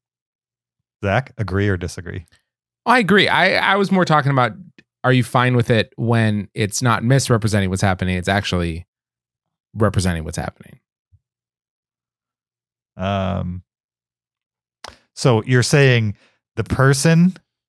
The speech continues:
Speaker 2: Yeah.
Speaker 1: was clean shaven and had their
Speaker 2: Yes.
Speaker 1: act together.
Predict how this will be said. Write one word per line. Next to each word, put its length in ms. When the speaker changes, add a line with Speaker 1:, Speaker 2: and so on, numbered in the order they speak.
Speaker 2:
Yeah. 280
Speaker 1:
was 800
clean 360
shaven 580
and 180
had 220
their 140
Speaker 2:
Yes. 160
Speaker 1:
act 80
together. 480